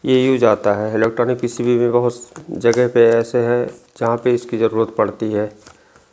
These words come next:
तो ये फिफ्टी रुपये का मिला, जैसा कि कल comment किए थे कोई। ये देखिए, आसानी से मिल जाता है स्पेयर parts के दुकान पे। अगर नहीं मिलता है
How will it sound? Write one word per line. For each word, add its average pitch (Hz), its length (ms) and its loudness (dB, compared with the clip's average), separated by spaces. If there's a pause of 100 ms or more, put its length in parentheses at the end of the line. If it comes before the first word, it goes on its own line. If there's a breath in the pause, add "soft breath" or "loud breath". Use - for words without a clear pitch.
(440 soft breath)
तो 120 400 4
ये 123 340 2
फिफ्टी 123 360 0
रुपये 117 260 2
का 117 140 0
मिला, 110 280 0 (960)
जैसा 117 340 0
कि 120 120 -6
कल 123 280 2
comment 127 380 0
किए 131 260 0
थे 127 160 -2
कोई। 127 220 0 (1080 loud breath)
ये 139 120 2
देखिए, 151 280 6
आसानी 147 480 4
से 156 120 -2
मिल 156 200 4
जाता 139 360 4
है 147 500 2
स्पेयर 135 340 0
parts 127 360 2
के 131 160 0
दुकान 117 420 2
पे। 135 240 0
अगर 123 280 2
नहीं 127 240 2
मिलता 127 420 2
है 131 200 0